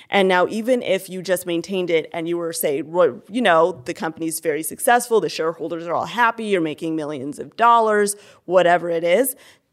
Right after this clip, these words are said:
to me, if you're just plateauing and of a level, it's, that's not success. Success is when you multiply. Success is when you grow from whatever, from wherever you are or whatever it is that you do.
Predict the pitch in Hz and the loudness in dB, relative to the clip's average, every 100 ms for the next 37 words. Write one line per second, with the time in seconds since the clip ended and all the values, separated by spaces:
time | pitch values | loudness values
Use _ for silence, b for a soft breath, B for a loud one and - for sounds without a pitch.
0 | _ - - 214 202 220 247 165 170 190 | _ -6 0 2 4 2 0 -4 -2 -4
1 | 175 180 - 202 208 - _ _ - 190 | -4 -4 0 2 2 -4 _ _ -2 -2
2 | 180 196 175 185 208 170 165 160 160 170 | -2 -4 -4 -2 0 -2 -2 -4 -2 0
3 | 233 277 277 B B B _ _ _ - | 2 0 -2 B B B _ _ _ 0
4 | 139 - - - 185 - 190 180 165 - | 2 2 0 2 0 0 0 2 2 -2
5 | 175 - 147 - - - 170 - - 214 | -6 -4 -4 -4 -6 -6 -6 -8 -2 0
6 | 190 190 175 175 165 160 160 156 156 - | 0 -2 -8 -4 -4 -4 -6 -8 -12 -8
7 | 156 - 160 - 165 175 165 160 160 151 | -8 -8 -8 -8 -6 -8 -4 -4 -4 -6
8 | 160 165 214 269 B B - 190 175 165 | 0 4 4 0 B B -2 0 2 0
9 | - 175 160 180 175 165 165 b b - | 2 0 0 2 4 2 0 b b -6
10 | 180 165 175 185 - 165 170 165 165 160 | -6 2 4 4 2 0 -2 -4 -2 -2
11 | 156 156 156 156 160 147 151 156 82 - | -4 -4 -4 -4 -6 -6 -6 -6 -8 -8
12 | 156 - 92 101 | -10 -6 -6 -6